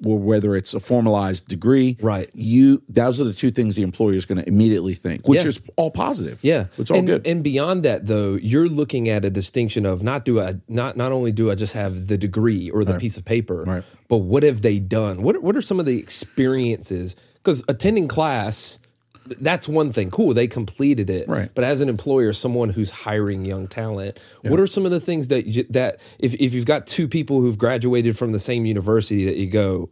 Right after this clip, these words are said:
Speaker 2: "Oh, yeah, but I'm leaning towards this one
Speaker 1: Yeah.
Speaker 2: because they have the same
Speaker 1: Oh, yeah,
Speaker 2: degree"?
Speaker 1: yeah. I'm telling you, for, for,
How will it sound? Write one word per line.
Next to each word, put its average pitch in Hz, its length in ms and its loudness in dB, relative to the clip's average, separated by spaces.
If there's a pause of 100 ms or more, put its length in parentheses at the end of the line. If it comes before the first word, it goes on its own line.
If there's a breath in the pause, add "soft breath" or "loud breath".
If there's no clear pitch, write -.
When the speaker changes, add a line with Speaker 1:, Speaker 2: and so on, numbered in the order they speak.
Speaker 2:
"Oh, 120 220 4
yeah, 110 160 4
but 104 100 -2
I'm 104 260 0
leaning 120 280 0
towards 101 320 -6
this 107 240 -4
one 92 260 -4
Speaker 1:
Yeah. 92 240 -2 (140)
Speaker 2:
because 113 220 2
they 117 100 4
have 110 160 4
the 104 60 -2
same 120 200 2
Speaker 1:
Oh, 95 140 2
yeah, 104 160 2
Speaker 2:
degree"? - 180 -2
Speaker 1:
yeah. 92 200 -2 (200 loud breath)
I'm 110 160 -2
telling 127 320 0
you, 104 60 0
for, - 180 -8
for, 123 260 2